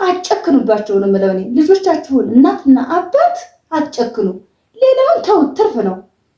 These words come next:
ግን የፈጠራችኋቸው ልጆቻችሁንና አባትና እናት ሀቃችሁን ተዋረዱ ወላሂ። እና እናንተ የምትሰሩት እኮ፣ እ፣ ከዛ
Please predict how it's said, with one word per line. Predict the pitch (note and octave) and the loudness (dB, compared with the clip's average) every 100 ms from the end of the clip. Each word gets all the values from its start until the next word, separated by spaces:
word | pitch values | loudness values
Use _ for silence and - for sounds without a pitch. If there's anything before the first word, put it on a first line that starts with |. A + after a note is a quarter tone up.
| _ | _
ግን | - C4+ C#4 A4 - - _ _ _ - | -2 2 4 2 -2 -16 _ _ _ 0
የፈጠራችኋቸው | C#4+ D#4 F4 D#4 D4+ D4+ C#4+ C4 B3+ C4 A3+ | 2 2 0 0 0 0 0 0 0 -2 0
ልጆቻችሁንና | A#3+ C4 C4 B3+ A#3+ G3+ A3 A3 A3 D#4+ - - _ _ _ _ | 2 0 0 -2 -4 -10 -8 -4 0 0 -2 -12 _ _ _ _
አባትና | C4 D4 D4+ D4 C4+ B3+ B3 | -4 -2 0 2 4 4 4
እናት | B3+ A#3+ - | 2 2 -4
ሀቃችሁን | D4+ E4+ - A#4 A#4+ - C#5 E5+ - | -2 -2 -2 -6 -6 -8 -4 -4 0
ተዋረዱ | D#4+ C4 A3 F#3 F#3 - _ _ _ _ _ _ | 0 2 0 -2 -8 -16 _ _ _ _ _ _
ወላሂ። | D#4+ F4 A4 C#5+ - _ _ _ _ _ _ _ | 0 2 2 -2 -6 _ _ _ _ _ _ _
እና | C4+ C#4+ A#4 F#4 - | 2 4 2 -4 0
እናንተ | C#4 F4 G4+ F#4+ | 2 4 2 0
የምትሰሩት | F4+ - F#4 E4 D#4+ | 0 0 -2 -2 -2
እኮ፣ | - - - - _ _ _ _ _ _ | -2 -2 -2 -8 _ _ _ _ _ _
እ፣ | B3 B3 A#3 A#3+ - _ _ _ _ - - - | -2 2 2 0 -6 _ _ _ _ -18 -16 -4
ከዛ | A4+ | 0